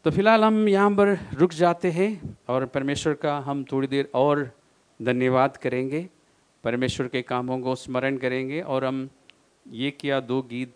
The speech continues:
गाएंगे और इसके बाद उस बीच में हम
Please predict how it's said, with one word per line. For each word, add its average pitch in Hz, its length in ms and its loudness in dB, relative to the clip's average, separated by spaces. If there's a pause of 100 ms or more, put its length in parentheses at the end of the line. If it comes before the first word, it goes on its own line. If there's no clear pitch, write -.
गाएंगे 123 760 -10 (1080)
और 120 160 -6
इसके 156 200 -6
बाद 160 320 0
उस 190 240 -2
बीच 202 260 -4
में 202 140 0
हम 202 360 -2